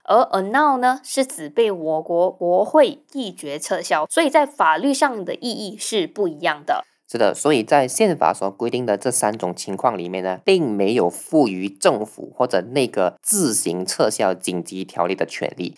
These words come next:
Speaker 2: 因此，政府是可以在内阁会议里面呢，决定要不要撤销。但是你要落实这个撤销，要么你获得最高元首的预准，要么获得国会投票通过，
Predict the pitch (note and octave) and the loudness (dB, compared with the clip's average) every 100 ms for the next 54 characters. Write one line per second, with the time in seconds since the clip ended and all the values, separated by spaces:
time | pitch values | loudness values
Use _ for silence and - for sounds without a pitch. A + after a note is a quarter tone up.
0 | _ B2 A2+ - - - F#3 E3+ E3 F#2+ | _ -4 -2 -2 -6 -2 0 0 -2 -4
1 | - D3 - - - F#2+ G2+ D3+ A2 F2 | -4 -6 -6 -8 0 2 4 2 -2 -4
2 | A2 C3 C#3 E3 D3 G2 G3 D3+ D3 C3+ | -2 -2 0 -2 0 -2 0 0 0 -2
3 | F#2+ A2+ A#2+ A2 A#2 - G2+ G2+ - F#3 | -2 0 0 -2 -4 -2 2 2 2 -2
4 | - - G2+ - G#2+ F#2+ A2 F#2 F#2 E2+ | -2 -4 -2 0 0 0 -4 -2 -2 -2
5 | - F#3 F#3 F3 B2+ D#3+ F3 A#3+ C4+ - | 0 0 0 -2 0 0 2 4 4 4
6 | - - F2+ - C#3 B2 A2 - G#2+ - | 0 -4 -6 -2 -2 0 -2 0 -2 0
7 | G2+ F#2+ - - D3+ E3 C#3 A2+ - F#2+ | 0 -2 -6 0 4 4 4 2 -2 -8
8 | F2+ - E3 B2+ F#2 F#2+ C3+ A#2 G#2 F#2 | -6 2 4 4 0 -2 -2 0 0 0
9 | G2+ F2+ G2 D#3 D#3+ - - - _ _ | -6 -4 -2 0 -2 -2 -10 -12 _ _
10 | - A#2 G#2 F#2 - A#2+ G2 F2+ - F2+ | 0 0 2 -2 0 0 2 -2 0 0
11 | G2+ G2 - - E2+ - A2 - F2+ - | 0 -4 -4 -4 -2 2 2 2 -8 -10
12 | - | -10